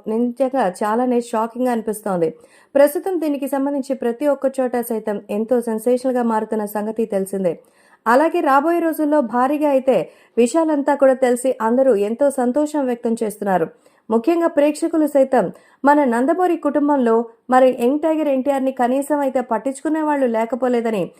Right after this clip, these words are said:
ఇలా చేయడం చాలా తప్పు అంటూ ఆ-, ఆవేదన వ్యక్తం చేస్తున్నారు. అందుకే ఇప్పుడు కాస్తంత జాగ్రత్త తీసుకోవాలని కోరినట్టుగా కూడా సమాచారం.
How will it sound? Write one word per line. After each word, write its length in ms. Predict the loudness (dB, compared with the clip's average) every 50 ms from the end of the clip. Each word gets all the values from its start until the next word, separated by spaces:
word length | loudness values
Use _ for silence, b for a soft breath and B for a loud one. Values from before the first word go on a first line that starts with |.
| b b b b
ఇలా 220 | 2 4 6 6 4
చేయడం 360 | 4 2 0 0 0 0 -4
చాలా 280 | -2 -2 -2 -2 -2 -2
తప్పు 360 | -2 -2 -4 -4 -4 -4 -2 -2
అంటూ 200 | 0 0 0 0 0
ఆ-, 160 | 0 -2 -4 -6 -8 -4
ఆవేదన 440 | 0 2 2 4 4 2 2 2 0 0
వ్యక్తం 320 | -2 -2 -4 -4 -6 -6
చేస్తున్నారు. 520 | -4 -6 -6 -6 -4 -4 -2 -2 -2 -4 -6 b b b b b b b
అందుకే 380 | b 4 4 4 4 2 0 0 0
ఇప్పుడు 240 | 0 0 0 -2 0
కాస్తంత 560 | 2 2 2 2 2 0 -2 -2 0 0 0 0
జాగ్రత్త 500 | 2 2 2 2 2 0 -2 0 0 -2
తీసుకోవాలని 680 | 0 0 -2 -2 -2 -2 0 2 2 2 4 2 0 0
కోరినట్టుగా 640 | 2 4 4 4 4 2 0 -2 -2 -2 -4 -4
కూడా 240 | -4 -2 -2 -4 -4
సమాచారం. 600 | -2 -4 -4 -2 -2 -4 -2 -2 -2 -4 -4 -4